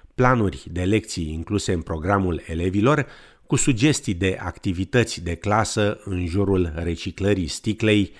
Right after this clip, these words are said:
plasticului și metalului și, în general, al economiei de reciclare. doctor Larry Marshall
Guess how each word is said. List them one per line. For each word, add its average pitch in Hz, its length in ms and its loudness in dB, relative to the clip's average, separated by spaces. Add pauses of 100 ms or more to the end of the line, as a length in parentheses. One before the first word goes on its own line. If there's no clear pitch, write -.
(180)
plasticului 92 680 0
și - 180 -6
metalului 101 840 2 (360)
și, - 160 -2
în 131 100 4
general, 92 600 2
al 95 300 -2
economiei 87 720 -2
de 87 140 -4
reciclare. 90 800 0 (680)
doctor 104 420 2
Larry 95 360 4
Marshall 90 640 0